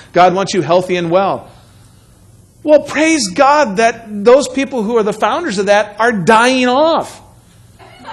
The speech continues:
Because they get, you know, what is it? He just had the symptoms of death. Really not dead. I mean, what else can he claim there?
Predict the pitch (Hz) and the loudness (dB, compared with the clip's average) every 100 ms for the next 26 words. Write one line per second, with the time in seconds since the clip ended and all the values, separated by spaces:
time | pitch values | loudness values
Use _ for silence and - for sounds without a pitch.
0 | - - 784 - - - - - - - | -20 -18 -18 -18 -20 -20 -20 -20 -20 -20
1 | - _ - 247 285 277 262 294 277 262 | -20 _ -8 2 2 4 0 -2 -6 0
2 | 269 269 320 294 196 226 254 254 254 - | 2 2 0 -2 -6 -6 -6 -6 -8 -10
3 | 294 330 208 147 147 104 - - - _ | -10 -8 -8 -6 -8 -10 -18 -20 -20 _
4 | _ - 311 285 156 180 247 180 208 220 | _ -14 -8 -6 -4 -2 -2 -2 -4 -4
5 | 233 302 320 311 285 254 240 247 320 392 | 2 4 4 2 -2 -8 -6 -6 -6 -6
6 | 220 185 - | -8 -8 -12